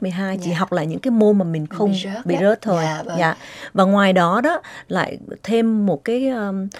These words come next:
Speaker 1: điều kiện để ra trường, ờ, high school, có thể nói là trên, trên toàn nước Mỹ này bây giờ tiểu bang nào cũng áp dụng là họ, các em phải có bài thi, ờ, tùy tiểu bang và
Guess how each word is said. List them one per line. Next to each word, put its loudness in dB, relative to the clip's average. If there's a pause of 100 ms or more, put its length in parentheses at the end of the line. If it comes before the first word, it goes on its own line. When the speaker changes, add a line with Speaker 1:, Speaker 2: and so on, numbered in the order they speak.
(180)
Speaker 1:
điều 0
kiện 0 (120)
để -4
ra -2
trường, -2 (340)
ờ, -6 (420)
high -2
school, 0 (1080)
có 2
thể 0
nói 0
là -4
trên, -2
trên -2
toàn -2
nước -4
Mỹ 0
này -2
bây -2
giờ -2 (320)
tiểu 0
bang 0
nào -2
cũng -10
áp -10
dụng -4 (340)
là -2
họ, -8
các -2
em -2
phải -10
có -4
bài -6
thi, -2 (460)
ờ, -2 (680)
tùy 8
tiểu 2
bang 2
và -2